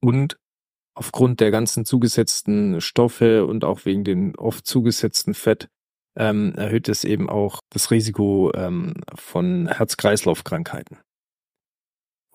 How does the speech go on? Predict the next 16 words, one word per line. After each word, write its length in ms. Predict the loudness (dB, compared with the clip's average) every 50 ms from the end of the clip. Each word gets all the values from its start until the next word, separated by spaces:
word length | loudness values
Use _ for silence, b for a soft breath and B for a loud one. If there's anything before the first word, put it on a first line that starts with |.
| -2 0
Rotes 260 | 2 4 4 2 2
Fleisch 520 | 2 4 4 6 6 6 4 2 -2 -8
und 480 | -10 -12 -8 -6 -4 -2 -2 -2 -4 -2
verarbeitetes 500 | 0 2 4 4 6 6 4 4 2 -2
Fleisch 380 | 0 2 2 2 2 2 2 0
hat 160 | -2 0 -2
man 100 | -2 -2
in 200 | -2 -4 -4 -4
einer 460 | -2 -2 -4 -4 -4 -6 -8 -4 0
riesigen 600 | 4 6 6 6 4 2 0 0 0 0 0 0
Studie 380 | -2 -2 -2 -2 0 2 2 2
untersucht. 560 | 2 2 2 0 0 2 2 2 2 2 2
Die 100 | 0 0
hatte 160 | 2 2 0
über 300 | 0 0 2 4 4 4 4
hundertdreißigtausend 1300 | 4 2 2 2 2 4 4 4 4 4 2 -4 -8 -2 0 2 2 2 2 0 -2 -4 -4 -4 -8